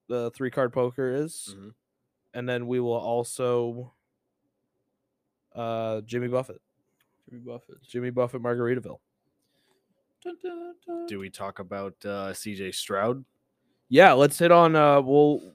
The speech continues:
Speaker 1: we'll, uh, do a quick ad break here, and then we will hit on the draft before we get moving on.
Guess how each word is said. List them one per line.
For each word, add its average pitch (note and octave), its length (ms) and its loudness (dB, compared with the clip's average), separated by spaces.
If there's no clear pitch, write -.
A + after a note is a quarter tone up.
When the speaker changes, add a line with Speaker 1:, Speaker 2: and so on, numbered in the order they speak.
Speaker 1:
we'll, C#3 280 -2
uh, C3+ 280 4
do D3 120 0
a C3 40 -2
quick D3 320 -2
ad D3+ 280 -2
break F3 300 0
here, G3 460 -2
and C3 120 -10
then C3 60 -8
we B2+ 120 -6
will B2 120 -4
hit B2+ 200 -6
on B2+ 440 -4
the - 80 -14
draft C3 420 -2
before B2+ 300 -6
we B2 220 -2
get B2 180 -8
moving C3 240 -6
on. D#3+ 160 -6